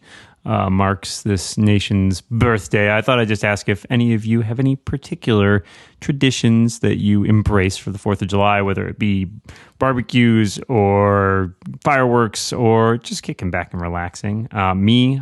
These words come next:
I don't really do the fireworks thing, but I don't mind sitting back with a hot dog and a, and a cold beer. So nothing too special, but any, how about you guys? Uh, Susie?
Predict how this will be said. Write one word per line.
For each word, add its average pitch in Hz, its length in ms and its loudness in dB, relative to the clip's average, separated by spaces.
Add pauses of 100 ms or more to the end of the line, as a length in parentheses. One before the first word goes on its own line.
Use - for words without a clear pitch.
I 107 240 0
don't 131 280 -4
really 117 360 0 (380)
do 127 160 2
the 120 100 0
fireworks 131 460 -2
thing, 120 340 2
but 104 240 -2
I 107 140 -2
don't 101 160 0
mind 98 340 2
sitting 95 240 -2
back 92 260 0
with 98 120 0
a 87 80 0
hot 95 180 -2
dog 90 300 0
and 87 160 -2
a, 82 180 -6
and 90 140 -2
a - 20 -6
cold 87 340 -2
beer. 82 380 -6
So 85 360 -8 (440)
nothing 123 300 0
too 117 240 2
special, 95 340 -2
but 92 260 -4 (280)
any, 104 180 2
how 104 140 -4
about 104 180 2
you 98 120 0
guys? 95 380 -8 (460)
Uh, 90 300 -2
Susie? 151 460 0